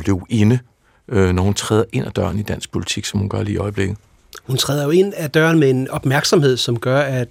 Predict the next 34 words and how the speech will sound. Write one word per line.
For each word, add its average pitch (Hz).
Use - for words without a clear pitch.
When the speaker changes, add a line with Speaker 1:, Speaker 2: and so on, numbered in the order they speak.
Speaker 2:
øh, 120
folk 151
lytter 170
til -
hende. 165
Øh, 127
hun 123
har 139
en 139
ballast 139
for 131
erhvervslivet, 131
som 117
også 135
gør, 135
at, 120
øh, 113
at 123
det 127
er 117
et 117
vigtigt 135
brand 135
for 147
Venstre 120
at, 110
at 113
kunne, 113
øh, 107
kunne 135
signalere 135
det 135
til 127
vælgerne. 123